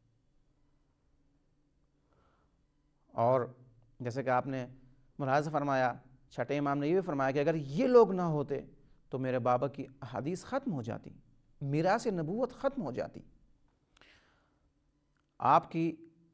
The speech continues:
فقاہت میں، علم فقہ میں آپ کی مہارت کے بارے میں ایک مشہور و معروف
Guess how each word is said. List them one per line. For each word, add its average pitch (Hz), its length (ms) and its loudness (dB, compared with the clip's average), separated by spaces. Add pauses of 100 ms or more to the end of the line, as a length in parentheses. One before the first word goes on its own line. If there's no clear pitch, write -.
(360)
فقاہت 165 560 -2
میں، 151 200 -2 (720)
علم 190 240 2 (100)
فقہ 214 180 2
میں 175 120 0
آپ 165 180 0
کی 165 60 -2
مہارت 156 400 0
کے 190 80 -2
بارے 143 240 4
میں 151 160 -2
ایک - 840 -16
مشہور 143 340 -2
و 180 60 0
معروف 156 420 2